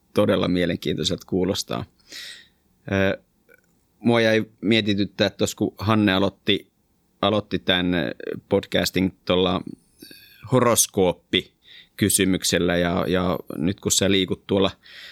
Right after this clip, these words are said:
tulevaisuuden vesissä, niin, niin jos sun pitäisi kirjoittaa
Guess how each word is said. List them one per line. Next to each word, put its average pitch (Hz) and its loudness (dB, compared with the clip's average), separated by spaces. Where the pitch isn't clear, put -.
tulevaisuuden 98 2
vesissä, 107 2
niin, 95 0
niin 92 0
jos 101 0
sun 127 2
pitäisi 98 0
kirjoittaa 95 -2